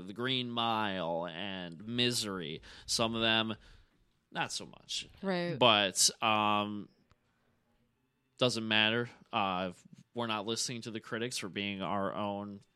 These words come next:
Speaker 1: free-thinking individuals, such as we are, and we're gonna list our favorites, uh, some of our favorite Stephen King adaptations, or at least Jolene's gonna start while I try and unkill myself. So
Speaker 2: <laughs>
Speaker 1: I'll be back.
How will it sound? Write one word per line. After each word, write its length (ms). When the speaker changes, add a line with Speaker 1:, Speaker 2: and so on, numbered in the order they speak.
Speaker 1:
free-thinking 720
individuals, 720
such 340
as 180
we 160
are, 240
and 100
we're 160
gonna 280
list 420
our 260
favorites, 840
uh, 540
some 280
of 100
our 120
favorite 380
Stephen 340
King 240
adaptations, 1160
or 160
at 80
least 260
Jolene's 360
gonna 140
start 380
while 220
I 220
try 320
and 140
unkill 520
myself. 580
So 120
Speaker 2:
<laughs> 60
Speaker 1:
I'll 240
be 80
back. 380